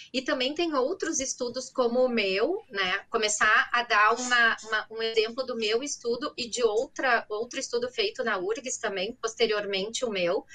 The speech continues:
que indicou a mesma, em Porto Alegre, e que indicou a mesma coisa que o meu indicou, assim, que o número de crimes no interior desses condomínios de médio porte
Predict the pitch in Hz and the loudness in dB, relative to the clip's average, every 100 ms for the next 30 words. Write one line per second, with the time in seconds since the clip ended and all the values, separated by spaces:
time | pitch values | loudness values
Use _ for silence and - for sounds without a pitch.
0 | - - - - 247 240 262 - 233 247 | -14 -14 -6 0 2 2 0 6 8 8
1 | 254 226 247 285 269 262 226 226 226 226 | 4 2 2 2 2 2 0 0 0 2
2 | 202 175 185 262 294 - 233 247 233 247 | 2 4 2 0 -6 -4 -6 -4 -4 -2
3 | - 233 233 233 262 254 233 247 262 233 | 2 4 4 2 2 2 2 2 0 0
4 | 214 226 233 240 220 208 196 - 175 151 | 0 0 -2 -2 -2 -2 -4 -4 -6 -8
5 | - - - - - - - - 277 269 | -14 -18 -14 -14 -14 -16 -12 0 4 6
6 | 277 269 - 254 277 349 254 320 - - | 6 4 4 4 6 4 2 0 -2 -2
7 | 277 277 330 339 262 233 226 233 233 220 | 0 2 2 0 0 0 0 2 2 4
8 | 202 240 254 - 220 240 302 - 262 247 | 4 2 0 2 2 4 -2 2 2 2
9 | 226 220 220 202 208 214 190 202 262 285 | 0 -2 -4 -4 -2 2 2 4 4 2
10 | 233 226 - 175 170 196 285 - - 160 | 0 -2 0 0 4 2 0 -2 -2 -4